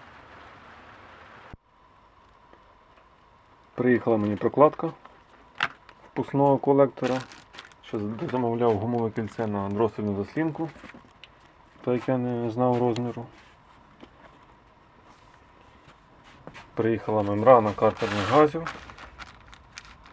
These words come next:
І все, можна приступати до збірки впускного колектора та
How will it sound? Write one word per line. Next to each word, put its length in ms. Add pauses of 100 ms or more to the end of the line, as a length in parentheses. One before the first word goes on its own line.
(960)
І 80
все, 260
можна 300
приступати 500
до 120
збірки 460 (600)
впускного 360
колектора 560
та 300